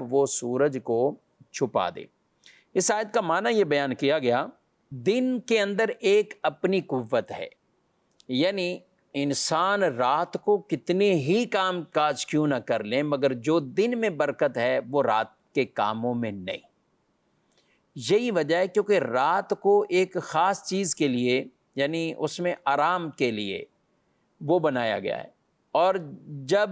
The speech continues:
انسان دن کو مسلسل سونے والے اور رات کو آرام کرنے کی عادت ڈالتے ہیں تو یہ بالکل فطرت سے ہٹ کر۔ اور آج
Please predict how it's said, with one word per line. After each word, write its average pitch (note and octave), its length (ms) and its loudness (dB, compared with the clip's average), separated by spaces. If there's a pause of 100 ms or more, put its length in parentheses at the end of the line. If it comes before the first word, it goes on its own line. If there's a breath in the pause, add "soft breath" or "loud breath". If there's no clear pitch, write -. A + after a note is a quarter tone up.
(120)
انسان D#3 800 -2
دن G#3 260 2
کو F#3+ 300 2
مسلسل D3 640 -2
سونے D3+ 500 0
والے F3+ 500 2
اور C3+ 160 2
رات C3 420 0
کو D#3 260 0
آرام E3+ 420 0
کرنے F3 280 0
کی E3 140 -2
عادت D3+ 180 0
ڈالتے D3+ 320 -2
ہیں F#3+ 80 -4
تو F#3 80 0
یہ F3+ 80 2
بالکل G#3 340 0
فطرت E3+ 360 -2
سے C3 200 -2
ہٹ A2+ 140 -8
کر۔ - 120 -8 (800)
اور C#3 160 2 (160)
آج C#3+ 200 0